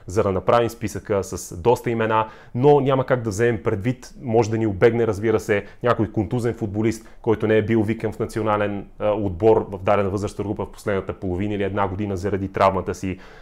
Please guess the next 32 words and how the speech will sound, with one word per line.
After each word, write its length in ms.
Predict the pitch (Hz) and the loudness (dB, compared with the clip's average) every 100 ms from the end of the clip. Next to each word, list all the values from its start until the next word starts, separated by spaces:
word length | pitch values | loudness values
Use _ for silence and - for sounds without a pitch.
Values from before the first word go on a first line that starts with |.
| - - | -10 -2
а, 100 | 104 | 2
таланти, 400 | 113 107 113 107 | 4 6 4 2
които 240 | 120 110 | -4 -4
в 80 | 104 | -2
момента 260 | 113 110 | -2 -2
просто 320 | 104 117 113 107 | 0 0 0 -2
не 80 | |
са 140 | 98 123 | -2 0
във 160 | 101 | -2
форма 460 | - 117 117 113 107 - - - | 2 6 6 6 2 -2 -14 -4
и 60 | |
не 60 | 113 | -2
играят 260 | 110 110 - | 0 0 0
в 60 | |
национален 560 | 107 95 104 104 101 101 | -4 -6 -4 -2 0 -2
отбор. 280 | 90 110 104 - - | 4 4 2 -8 -6
Затова 320 | 95 104 139 | -4 4 4
ви 60 | 151 | 4
молим 300 | 135 143 107 | 2 0 0
за 200 | 107 - | -2 2
помощ. 300 | 107 92 - | 2 2 -2
Не 60 | |
ни 120 | 113 | -2
се 120 | 139 147 | 0 -4
сърдете, 640 | - 104 98 120 135 127 | -2 0 2 2 2 0
ако 300 | 104 98 110 | 2 0 0
не 100 | 101 | -2
видите 300 | 101 127 120 | 0 0 0
някое 300 | 113 113 120 | 2 0 0
име, 120 | 113 | -4
което 280 | 110 110 107 | 0 0 0
очаквате 640 | 98 117 101 92 - 120 | -2 0 0 -2 -2 -2